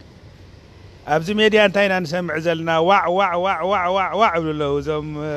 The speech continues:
<laughs> እዞም ጉሎታት፣ እዞም ገላሉ።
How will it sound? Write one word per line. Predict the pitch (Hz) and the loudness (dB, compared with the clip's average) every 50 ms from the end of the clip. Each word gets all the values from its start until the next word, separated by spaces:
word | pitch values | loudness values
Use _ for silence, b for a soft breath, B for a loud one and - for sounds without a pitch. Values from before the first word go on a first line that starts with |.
| 147 147 143 143 - - - | -4 -6 -6 -6 -8 -14 -14
<laughs> | - - - - - - - 151 135 - - - - - 220 - - - - - - - - 156 160 - - - B B B B B B B B B B B B B B B B B - - - | -12 -10 -10 -10 -10 -8 -6 -6 -6 -8 -12 -10 -4 -2 -2 -2 -2 -4 -6 -8 -18 -12 -10 -10 -10 -10 -16 -16 B B B B B B B B B B B B B B B B B -20 -18 -12
እዞም | - 139 151 185 185 180 185 | -10 -2 2 4 4 4 2
ጉሎታት፣ | 165 170 202 202 202 196 - 190 160 - - - - - - - - - - - - | 2 2 4 4 4 4 4 4 2 2 -2 -12 -20 -20 -20 -20 -20 -20 -20 -20 -20
እዞም | - 139 143 160 180 180 180 | -18 -12 -4 -4 -2 -2 -2
ገላሉ። | 170 185 185 190 190 185 180 170 | 0 0 2 4 4 2 2 0